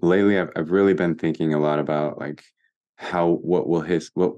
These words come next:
what will history say about this time period and, and this dominant approach, um, to dealing with mental health issues.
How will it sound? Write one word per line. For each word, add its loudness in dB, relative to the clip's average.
what 0
will 2
history 0
say -2
about -4
this -8
time -2
period 2
and, -2
and 0
this -2
dominant 2
approach, -4
um, -2
to 2
dealing 2
with -4
mental -2
health -4
issues. -2